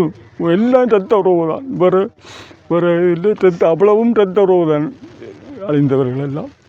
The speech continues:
இன்று நினைச்சால் எங்களுக்கு மனதாபம் தான். நாங்க என்ன செய்யலாம்? போன உயிர் வருமா?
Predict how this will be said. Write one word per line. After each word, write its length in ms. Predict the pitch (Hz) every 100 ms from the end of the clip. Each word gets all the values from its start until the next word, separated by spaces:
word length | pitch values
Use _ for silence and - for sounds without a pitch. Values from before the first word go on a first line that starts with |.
| _ - - - - - - _ - - - - 147
இன்று 240 | 139 139
நினைச்சால் 500 | 147 147 135 156 156
எங்களுக்கு 360 | 156 165 160 160
மனதாபம் 400 | 156 - - -
தான். 440 | - - - - -
நாங்க 300 | - 151 180
என்ன 140 | 185 190
செய்யலாம்? 280 | 196 165 151
போன 280 | 175 175
உயிர் 180 | 190 190
வருமா? 320 | 196 196 196